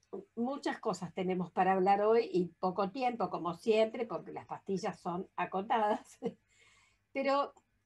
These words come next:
sabemos que sos, eh, subdirectora del Coral de Mujeres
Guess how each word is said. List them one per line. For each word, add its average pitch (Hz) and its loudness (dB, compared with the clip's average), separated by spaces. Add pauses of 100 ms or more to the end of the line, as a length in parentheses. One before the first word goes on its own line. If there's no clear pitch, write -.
(120)
sabemos 339 -2
que 277 -4
sos, - -4 (440)
eh, 196 0
subdirectora 226 0
del 190 -2
Coral 185 0
de 247 -2
Mujeres 196 -2